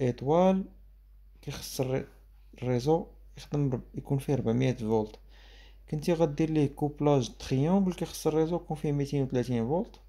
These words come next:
هنا راه جاوبو ليكم كاريمون على السؤال الأول اللي غنشوفو دابا. كنتي خدام بال-، بالإيطوال راه التيار اللي غتخدم به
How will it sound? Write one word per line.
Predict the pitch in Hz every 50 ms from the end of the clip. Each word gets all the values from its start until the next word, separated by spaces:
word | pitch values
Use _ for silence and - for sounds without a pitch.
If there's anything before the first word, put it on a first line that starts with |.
| - - -
هنا | 175 190 220 247 247
راه | 247 202
جاوبو | 160 185 202 202 170 170 156
ليكم | 147 139 120 123 123
كاريمون | 123 - 139 131 117 113 110 110 120 127 123
على | 113 117 117
السؤال | 110 101 101 98 - - - - - - 120
الأول | 113 110 110 110 113 110
اللي | 110 107
غنشوفو | 104 101 - 113 - - 101
دابا. | 101 - 123 139 160 190 - - - - - - - - - - - - - - - - - - - - - - - - - - - - - - - - - - - - -
كنتي | - 202 185 220 202
خدام | - - 139 127 120 - 180 185 180 170 147
بال-، | 143 156 156 151 156 151 147 147 143
بالإيطوال | 127 139 143 - - 156 151 147 139 139 139 135 131 123 131
راه | 135 139 127
التيار | 113 - - - 135 139 143 139 135
اللي | 131 131
غتخدم | 123 131 - - - 120 127 131 127
به | 120 127 123 117 113 98